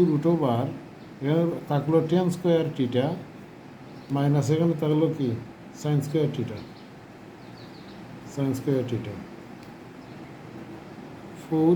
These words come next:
into টেন কে যদি এখন আমরা এ, এ কল্পনা করি আর sin কে যদি আমরা বি কল্পনা করি, তাহলে এ স্কয়ার মাইনাস বি স্কয়ার।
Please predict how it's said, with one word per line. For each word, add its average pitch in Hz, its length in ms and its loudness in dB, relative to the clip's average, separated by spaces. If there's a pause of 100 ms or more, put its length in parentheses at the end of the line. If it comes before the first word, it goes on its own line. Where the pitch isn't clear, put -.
(120)
into 170 300 2 (1700)
টেন 214 220 8
কে 233 140 4
যদি 202 180 4
এখন 196 200 8
আমরা 185 140 4 (140)
এ, 165 40 10 (320)
এ - 20 8 (160)
কল্পনা 135 400 2
করি 131 200 2
আর 117 100 0
sin 151 180 2
কে 165 100 4
যদি 185 100 4
আমরা 175 200 6
বি 143 60 6 (120)
কল্পনা 127 320 4
করি, 110 160 2
তাহলে 135 220 4
এ - 100 4
স্কয়ার 175 260 4
মাইনাস 147 320 2
বি 127 140 0
স্কয়ার। 113 280 -2